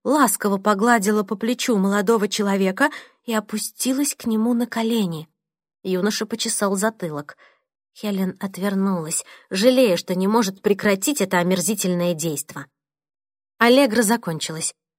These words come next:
Бурные аплодисменты разбудили тётушку, и она тоже энергично захлопала. Хелен последовала её примеру,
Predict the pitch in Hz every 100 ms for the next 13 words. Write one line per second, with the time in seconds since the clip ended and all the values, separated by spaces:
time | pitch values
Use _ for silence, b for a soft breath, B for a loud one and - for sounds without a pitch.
0 | _ - 180 220 208 190 190 196 190 196
1 | 240 240 196 175 B B - 214 202 214
2 | 226 240 170 - 311 320 - 294 - B
3 | B 247 226 196 190 254 262 269 247 233
4 | 175 170 - 185 185 226 190 156 - 147
5 | 147 _ _ _ _ _ - 359 330 269
6 | 220 233 254 202 202 196 196 196 214 208
7 | 180 156